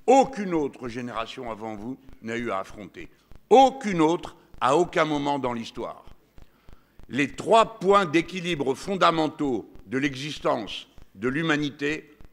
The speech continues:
sont rompus ou en train de se rompre. Le premier de ces points d'équilibre, c'est celui de la relation des êtres humains avec l'écosystème qui rend leur vie possible.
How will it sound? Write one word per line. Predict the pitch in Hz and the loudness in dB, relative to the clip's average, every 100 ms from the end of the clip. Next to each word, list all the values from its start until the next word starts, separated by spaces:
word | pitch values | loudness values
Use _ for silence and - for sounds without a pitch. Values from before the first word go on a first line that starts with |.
| _ - - _ | _ -20 -20 _
sont | - - 131 120 - _ - - _ - | -14 -6 -4 -4 -8 _ -20 -20 _ -4
rompus | 131 208 170 180 208 196 - | 2 2 2 0 0 -2 0
ou | 135 | 2
en | 127 | 2
train | 117 151 | 0 -4
de | 135 | -4
se | - | -2
rompre. | 120 104 82 - _ - - _ - - _ - - _ - - | -4 -4 -14 -20 _ -20 -20 _ -20 -20 _ -20 -20 _ -20 -8
Le | 117 147 | 0 0
premier | - 208 208 214 | 2 2 4 2
de | 180 | 4
ces | 175 | 0
points | - 196 185 | 2 2 4
d'équilibre, | 165 - 165 196 196 175 - | 2 0 -4 -2 -2 -4 -8
c'est | - 143 | -6 -4
celui | 135 165 165 165 | -2 -2 -2 0
de | |
la | 151 | 2
relation | 139 151 139 160 147 | 4 4 2 -4 -2
des | 123 147 | 0 0
êtres | 156 156 135 | 0 -2 -4
humains | 143 143 160 - - _ - - _ - - | 0 0 0 -4 -20 _ -20 -20 _ -6 -2
avec | 135 143 | -2 -2
l'écosystème | 151 165 165 156 147 127 170 160 156 | -4 -4 -4 -6 -6 -8 -2 -2 -2
qui | 139 | -4
rend | 123 180 | 0 2
leur | 156 113 | 2 0
vie | 110 | -6
possible. | 101 101 - 95 82 | -10 -12 -12 -14 -16